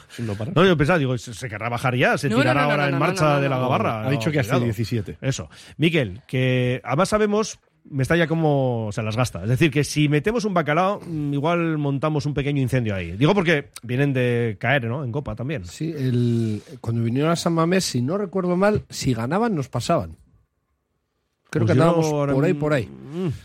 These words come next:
Speaker 4: O
Speaker 2: pues
Speaker 4: se
Speaker 2: no
Speaker 4: acercaban
Speaker 2: recuerdo. O sea,
Speaker 4: mucho,
Speaker 2: sí, puede ser, puede
Speaker 4: estaba
Speaker 2: ser.
Speaker 4: la cosa muy, muy, muy cerca.
Speaker 1: Puede ser.
Speaker 4: Y de ahí a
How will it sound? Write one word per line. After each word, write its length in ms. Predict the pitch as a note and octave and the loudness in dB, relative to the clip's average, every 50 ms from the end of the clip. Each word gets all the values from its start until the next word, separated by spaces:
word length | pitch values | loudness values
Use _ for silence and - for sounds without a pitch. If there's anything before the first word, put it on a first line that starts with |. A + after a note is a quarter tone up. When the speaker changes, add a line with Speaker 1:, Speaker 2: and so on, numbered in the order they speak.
| - _ - | -16 _ -6
Speaker 4:
O 200 | A2+ A#2 A#2+ B2 | -2 0 0 2
Speaker 2:
pues 100 | B2 C#3 | 2 0
Speaker 4:
se 40 | E3 | 0
Speaker 2:
no 40 | C3 | -2
Speaker 4:
acercaban 400 | B2 C3 B2+ C3 D#3+ F3+ F#3 F3 E3 | -2 -2 0 0 2 4 4 4 2
Speaker 2:
recuerdo. 180 | E3 - G#3 | 2 2 0
O 20 | F#3 C#3 | 0 -2
sea, 180 | C3 - F#3 F#3 | -4 -2 -2 0
Speaker 4:
mucho, 100 | F#3+ F#3+ | 0 2
Speaker 2:
sí, 60 | F#3+ F#3+ F#3 F#3 | 0 0 0 0
puede 160 | F#3 F#3+ E3 | 0 0 0
ser, 240 | - - C#3 B2+ A#2 | 0 -2 -2 -2 -2
puede 160 | B2 D3 D#3 | -4 -4 -6
Speaker 4:
estaba 200 | - - - F#3+ G3+ | -4 -2 0 0 2
Speaker 2:
ser. 60 | G3 | 2
Speaker 4:
la 80 | F#3+ F#3 | 0 -2
cosa 220 | G3+ - - F#3+ | -2 -2 0 0
muy, 200 | F3+ F3+ F#3 F#3 | 0 0 -2 -2
muy, 160 | F3+ F3+ F3+ | -2 -2 -2
muy 160 | F3 F3 F3+ | -2 -4 -4
cerca. 360 | - - D#3+ - - A2 G2+ F#2+ | -4 -4 -6 -6 -6 -8 -10 -8
Speaker 1:
Puede 200 | - A#2+ G#2 F2+ | -10 -10 -10 -10
ser. 140 | G#2+ C3 - _ _ _ _ | -12 -14 -16 _ _ _ _
Speaker 4:
Y 100 | C3+ C3+ | 2 2
de 180 | B2+ C3 C#3 C#3+ | 2 4 2 2
ahí 300 | D3 D#3+ F#3+ G3+ F3+ C#3+ | 2 2 2 2 0 0
a 100 | - | -2